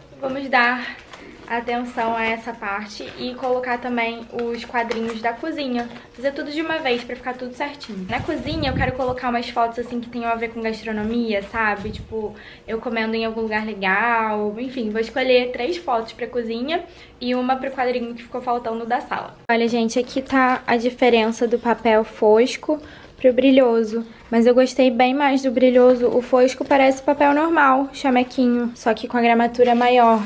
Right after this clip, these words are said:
Esse aqui parece realmente papel fotográfico, então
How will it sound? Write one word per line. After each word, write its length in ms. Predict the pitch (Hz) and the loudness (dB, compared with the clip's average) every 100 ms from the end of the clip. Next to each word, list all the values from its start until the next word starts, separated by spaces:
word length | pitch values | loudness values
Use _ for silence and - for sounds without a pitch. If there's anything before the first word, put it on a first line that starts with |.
| 214 | -4
Esse 180 | 220 214 | -8 -6
aqui 560 | 226 - 254 269 269 220 - | -8 -6 -2 2 2 0 -4
parece 400 | 240 226 220 214 | -2 0 0 0
realmente 480 | 233 233 226 220 220 | -2 0 0 0 -4
papel 240 | 240 226 | -6 -4
fotográfico, 640 | 220 233 247 240 220 214 233 | -6 -2 2 4 4 0 -4
então 360 | 220 226 226 | -2 -2 0